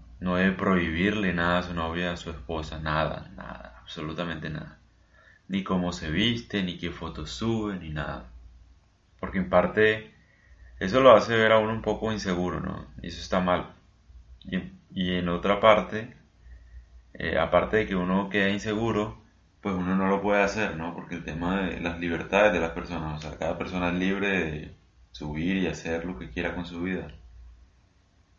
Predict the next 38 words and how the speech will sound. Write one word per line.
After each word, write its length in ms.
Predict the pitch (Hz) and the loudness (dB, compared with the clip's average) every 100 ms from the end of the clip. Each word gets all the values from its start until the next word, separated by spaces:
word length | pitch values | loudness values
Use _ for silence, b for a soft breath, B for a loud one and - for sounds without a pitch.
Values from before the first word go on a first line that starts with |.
| _ _ | _ _
siempre 320 | - 110 95 92 | -10 -4 -2 0
y 20 | |
cuando 260 | 92 87 | 2 2
no 140 | 95 92 | 0 2
le 60 | |
haga 260 | 90 95 92 | 2 4 4
daño 220 | 95 98 | 2 0
a 20 | 92 | -2
los 60 | 87 | -2
demás. 440 | 101 95 - - _ _ _ - - | -2 -2 -4 -12 _ _ _ -20 -12
Lo 160 | 98 107 | -8 -4
que 100 | 107 | -2
uno 240 | 107 135 | 0 0
sí 140 | 143 156 | 2 2
debería 300 | 139 117 113 | 2 2 2
tener 240 | 117 104 | 0 -2
presente 400 | 104 107 107 107 101 | -4 -6 -6 -4 -6
es 140 | 92 | -4
que, 400 | 107 107 90 - _ _ - - - | -2 -2 -2 -12 _ _ -20 -20 -14
o 20 | |
sea, 180 | - 90 | -10 -10
si 160 | - | -4
una 140 | 98 120 | 0 2
mujer, 540 | 120 98 95 - - - - - - _ _ _ _ - | 2 2 2 0 -6 -16 -18 -20 -20 _ _ _ _ -16
digamos, 720 | 92 92 87 85 87 - - - | -6 -4 -2 -4 -6 -10 -16 -10
no, 680 | 98 101 104 107 110 107 - | -4 0 4 4 4 0 -4
no 200 | 104 101 | 0 2
hacía 440 | 101 101 107 101 104 | 2 2 4 6 6
eso 280 | 98 92 | 4 -2
y 100 | 85 | -2
ahora 500 | 80 80 85 92 87 | 0 2 2 2 0
de 100 | 90 | -2
la 120 | 85 80 | -2 0
nada 280 | 87 85 | 2 2
lo 60 | 82 | 0
empieza 440 | 78 80 87 87 92 | -4 -2 -2 -2 -4
a 20 | |
hacer, 340 | - 101 107 | -6 -8 -8